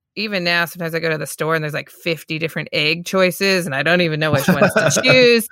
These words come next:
Speaker 2: Seriously?
Speaker 1: Or, or you go, like, the beverage, and you're like, or, I mean, it used to be, like, there was one type of sparkling water, and now there's five hundred, and I don't know. So it can be paralyzing. That might just be a me problem.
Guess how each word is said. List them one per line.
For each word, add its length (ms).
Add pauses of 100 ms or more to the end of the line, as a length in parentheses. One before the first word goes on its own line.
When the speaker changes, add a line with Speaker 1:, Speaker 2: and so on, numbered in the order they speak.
(200)
Speaker 2:
Seriously? 520
Speaker 1:
Or, 180 (220)
or 80
you 100
go, 120
like, 220
the 100
beverage, 580
and 280
you're 100
like, 300
or, 240 (240)
I 100
mean, 220
it 60
used 220
to 60
be, 100
like, 200
there 120
was 120
one 220
type 260
of 80
sparkling 560
water, 440
and 80
now 120
there's 180
five 260
hundred, 560
and 100
I 100
don't 220
know. 340
So 120
it 80
can 80
be 80
paralyzing. 760
That 120
might 200
just 180
be 80
a 60
me 180
problem. 440